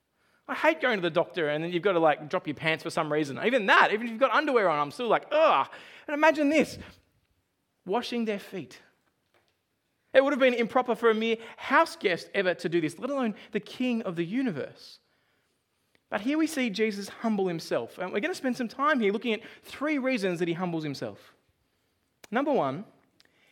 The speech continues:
he humbles himself to do this because he loves them. Because he loves them. This whole section of chapter thirteen starts out having, in verse one on the screen, "Having loved his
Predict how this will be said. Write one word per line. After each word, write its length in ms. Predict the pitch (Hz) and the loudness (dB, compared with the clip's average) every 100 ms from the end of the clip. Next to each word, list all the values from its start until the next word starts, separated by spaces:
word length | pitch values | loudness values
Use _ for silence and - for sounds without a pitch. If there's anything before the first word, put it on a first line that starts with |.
| _ | _
he 120 | 226 | -2
humbles 460 | 214 247 277 285 247 | 0 2 2 2 0
himself 360 | 233 220 214 - | -2 0 -2 0
to 100 | 196 | -4
do 200 | 240 233 | -2 0
this 500 | 147 208 - - - _ _ _ _ _ _ _ | -2 -4 -10 -16 -20 _ _ _ _ _ _ _
because 200 | 175 190 | -12 -6
he 80 | 175 | -4
loves 260 | 165 139 | -2 -4
them. 220 | 113 104 95 _ _ _ _ _ _ _ _ _ _ _ _ _ _ _ | -6 -18 -20 _ _ _ _ _ _ _ _ _ _ _ _ _ _ _
Because 260 | - 160 175 | -12 -8 -6
he 80 | 160 | -4
loves 260 | 131 113 | -4 -4
them. 180 | - 95 _ _ _ _ _ _ _ _ _ _ _ _ _ _ | -10 -20 _ _ _ _ _ _ _ _ _ _ _ _ _ _
This 140 | 165 | -8
whole 160 | 185 208 | 2 2
section 420 | 202 208 208 180 | 4 0 0 -4
of 180 | 147 143 | -4 -6
chapter 280 | - 190 185 | -4 -4 -2
thirteen 340 | 185 180 170 | -2 0 -2
starts 400 | 151 - 175 175 | -4 -2 -2 0
out 220 | 156 123 - - _ _ _ | -2 -2 -8 -20 _ _ _
having, 540 | - 196 196 196 - - | 0 2 2 0 -6 -6
in 100 | 165 | 0
verse 240 | 190 196 | 0 0
one 220 | 170 143 | -2 -2
on 80 | 131 | -2
the 80 | 151 | -6
screen, 340 | - 123 110 107 _ _ - | -8 -12 -12 -18 _ _ 2
"Having 320 | 175 170 165 | 2 4 6
loved 300 | 208 247 - | 6 6 0
his 200 | 208 | -8